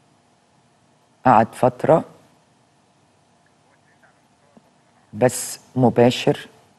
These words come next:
طبعا عايزة أقول لحضراتكم إنه الفيديو ده فرقة، آه، في، آه، آه، فيديو سرقة تليفون ال-، المراسل، آه، على الهوا، ده ترند على مستوى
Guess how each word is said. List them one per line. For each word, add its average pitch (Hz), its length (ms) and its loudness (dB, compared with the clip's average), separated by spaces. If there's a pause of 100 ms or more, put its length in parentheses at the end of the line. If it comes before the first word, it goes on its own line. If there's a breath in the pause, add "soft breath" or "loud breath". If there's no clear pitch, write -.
(840)
طبعا 139 240 2
عايزة 135 240 0
أقول 131 140 0
لحضراتكم 151 720 2
إنه 139 200 0
الفيديو 135 480 4
ده 165 260 4
فرقة، 143 480 0 (720 loud breath)
آه، 135 60 2
في، 131 220 0
آه، 123 300 2
آه، 123 220 4
فيديو 123 720 4
سرقة 175 500 2 (100)
تليفون 170 500 2
ال-، 113 500 4 (560 loud breath)
المراسل، 147 920 4 (680 soft breath)
آه، 127 200 4 (100)
على 123 180 0
الهوا، 190 480 4 (220)
ده 156 340 4 (180)
ترند 170 320 0
على 127 180 0
مستوى 131 480 0